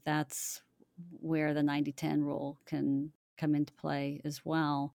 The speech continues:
Because if you are, you know, just redirecting your thoughts, the universe will respond to the, the, the redirection of those thoughts. And particularly if you continue to focus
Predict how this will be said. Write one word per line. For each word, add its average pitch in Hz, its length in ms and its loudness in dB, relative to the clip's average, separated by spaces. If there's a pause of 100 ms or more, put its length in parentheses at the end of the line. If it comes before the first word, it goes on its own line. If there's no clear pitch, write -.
Because 160 240 -2
if 151 160 0
you 156 160 6
are, 147 380 0 (100)
you 156 200 2
know, 151 60 -2
just 180 360 0 (100)
redirecting 160 760 6
your 135 160 0
thoughts, - 840 0 (420)
the 165 160 4
universe 156 1040 6
will 151 720 0
respond - 640 -4 (420)
to 147 600 0 (440)
the, 147 420 -6 (260)
the, 147 380 0
the 156 80 -2
redirection 147 600 0
of 139 120 -4
those 135 240 -4
thoughts. - 540 -6
And 151 200 4
particularly 156 360 -4
if 147 100 -6
you 156 100 2
continue 151 680 4
to 147 240 2
focus - 720 -4